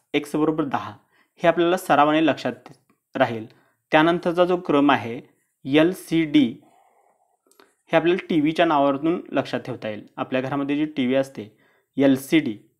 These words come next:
आणि त्यानंतरचं अक्षर आहे एम. आता आय, व्ही, एक्स, एल, सी, डी आणि एम या चिन्हांच्या सहाय्यानं संख्यालेखन करत असताना आपल्याला काही नियमांचा आधार घ्यावा लागतो.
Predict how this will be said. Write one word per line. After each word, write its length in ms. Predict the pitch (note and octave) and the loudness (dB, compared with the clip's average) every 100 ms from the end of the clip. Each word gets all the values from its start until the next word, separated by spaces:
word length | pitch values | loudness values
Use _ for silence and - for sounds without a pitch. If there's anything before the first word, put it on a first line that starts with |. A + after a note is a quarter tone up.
| _ | _
आणि 60 | C3+ | -4
त्यानंतरचं 400 | C3 C#3 C#3 D3 | 0 0 0 0
अक्षर 320 | C#3+ C3+ - C3+ | 0 -2 -2 0
आहे 280 | B2+ D3 - _ _ _ | 0 -4 -8 _ _ _
एम. 280 | C3 B2 G#2 - _ _ _ _ _ _ _ _ _ - | -4 -4 -4 -16 _ _ _ _ _ _ _ _ _ -4
आता 320 | D3+ F3+ G#3 - _ _ _ _ _ _ | 2 2 2 -8 _ _ _ _ _ _
आय, 260 | - D3 F3 | 4 6 6
व्ही, 420 | F#3 - F#3 G3 | 2 -2 -2 -2
एक्स, 460 | D#3+ C#3 C3+ - - | 0 0 0 -6 -14
एल, 280 | B2+ C3+ D3+ | 0 4 4
सी, 340 | F3 - E3 D#3+ | 0 -6 -6 -4
डी 340 | D3+ C#3 A#2 - _ | 0 0 0 -10 _
आणि 320 | C3 C3+ D3+ - | -2 2 2 -2
एम 300 | C#3+ D3 B2 C#3 _ _ _ _ _ _ | -2 0 0 -4 _ _ _ _ _ _
या 180 | D3 D#3 | 2 2
चिन्हांच्या 400 | G3 D#3 D#3+ F3 | 2 2 2 -2
सहाय्यानं 540 | F3 D#3 D3 C3 A2+ - _ | -4 -2 0 0 -2 -12 _
संख्यालेखन 920 | - D3+ C3+ D3+ E3 D#3+ D#3 D#3+ F3 A#3+ _ _ _ _ _ _ _ | -8 -6 -6 -2 -2 -2 -4 -6 -6 -8 _ _ _ _ _ _ _
करत 220 | E3 F3 | 0 2
असताना 480 | F#3 - F#3 D#3+ A#2 E3 _ _ _ _ | 2 2 2 2 -2 -8 _ _ _ _
आपल्याला 260 | C#3 D#3+ D#3+ | -2 0 2
काही 220 | D#3 F3 | 0 2
नियमांचा 520 | E3 C#3 C#3 D3 D#3 | 2 4 2 2 0
आधार 240 | B2+ A2 | 0 -2
घ्यावा 220 | A2+ A2 A2 | -8 -8 -8
लागतो. 380 | A2 - G#2+ | -10 -14 -20